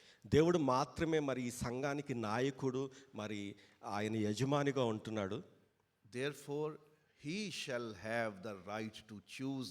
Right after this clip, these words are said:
Speaker 2: the leaders for the church.
Speaker 1: ఆయనకి మాత్రమే అధికారం ఉంది ఎవరిని నాయకులుగా ఎన్నుకోవాలని.
Speaker 2: So, Telugu Christian congregation, we shall pray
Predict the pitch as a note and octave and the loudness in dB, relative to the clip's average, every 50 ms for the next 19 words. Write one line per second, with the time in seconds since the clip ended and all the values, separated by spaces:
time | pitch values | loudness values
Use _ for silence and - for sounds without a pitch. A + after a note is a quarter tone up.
0 | F#2+ A2 G2 F#2+ G2+ A2 A2+ G#2+ A2 G2 G2 F#2 - - G#2 F#2+ E2+ F#2 F2+ - | -8 -10 -10 -8 -8 -8 -6 -6 -6 -6 -6 -8 -8 -8 -10 -12 -10 -12 -16 -16
1 | - - - - - - - G2 G#2+ A#2+ C3 C3+ - C3 A#2 G#2+ G#2+ B2 - - | -16 -18 -20 -20 -16 -10 -6 -4 -2 -2 -2 -2 -2 -2 0 2 0 0 0 0
2 | - D3 C#3+ D3 C#3+ B2 A#2 G#2 C3 - - D3 C#3 C3 C3 A#2+ B2 A#2 A#2 A2 | -2 -2 0 0 0 -2 0 -2 -2 -2 -2 -4 -2 -2 -4 -6 -6 -8 -6 -6
3 | A#2 A2+ A2 G#2+ G#2 G2 G#2+ A#2 B2 B2 A#2+ A#2 A2 G2+ G#2 G#2 G2+ - G#2+ G2+ | -6 -6 -4 -4 -2 -2 -2 -2 -2 0 0 0 0 0 0 -2 -2 -2 -4 -2
4 | G2+ G2 G2 F#2+ F2+ F2+ - - E2+ D#2+ E2+ D#2+ D2+ D#2 E2 - - - - C3 | -2 -2 -2 -2 -4 -6 -6 -6 -6 -6 -6 -8 -8 -10 -12 -12 -12 -12 -8 -6
5 | B2+ C3 C3+ C#3+ C#3 - - - - _ _ _ _ _ - D3+ C#3+ D#3 E3 E3 | -4 -4 -4 -4 -6 -8 -12 -20 -20 _ _ _ _ _ -6 -4 -4 -2 -2 -6
6 | F#3 D3+ E3+ F3 - - F#3 F3 E3+ F3 E3+ E3+ E3 E3+ F3 F3 F3+ E3 - G#3 | -6 -6 -6 -8 -6 -6 -8 -8 -8 -6 -6 -6 -6 -6 -4 -4 -4 -4 -4 -8
7 | G#3 A3 B3 B3+ A3+ - _ _ _ _ _ _ _ _ _ _ _ _ _ _ | -10 -10 -10 -12 -14 -18 _ _ _ _ _ _ _ _ _ _ _ _ _ _
8 | _ _ _ F#2+ G2+ C3 D#3+ F#3 G3+ G#3 G#3 G#3 G3 - - - - D#3+ D#3 D#3+ | _ _ _ -12 -6 -4 -4 -2 -4 -6 -8 -8 -10 -10 -10 -8 -4 -4 -4 -4
9 | D3 C3+ - - - F3+ G3+ G3+ G#3+ A3+ A#3 A#3 A#3+ | -4 -6 -10 -10 -2 2 4 6 6 6 4 2 0